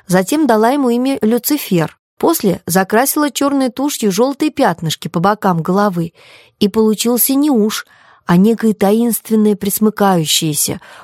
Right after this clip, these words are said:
очень возможно, что смертельно ядовитое.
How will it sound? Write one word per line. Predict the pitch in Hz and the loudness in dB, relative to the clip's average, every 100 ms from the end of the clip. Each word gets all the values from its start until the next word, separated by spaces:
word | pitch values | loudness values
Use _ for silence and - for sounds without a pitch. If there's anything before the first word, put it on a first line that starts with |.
| - | -2
очень | 208 - 202 | 0 2 0
возможно, | 180 175 175 220 294 185 - | 0 0 2 2 0 -4 -8
что | - 190 | -4 -2
смертельно | 208 208 185 190 180 196 | 2 0 2 0 2 2
ядовитое. | 202 233 226 180 - 196 151 | 2 2 0 -2 0 0 -2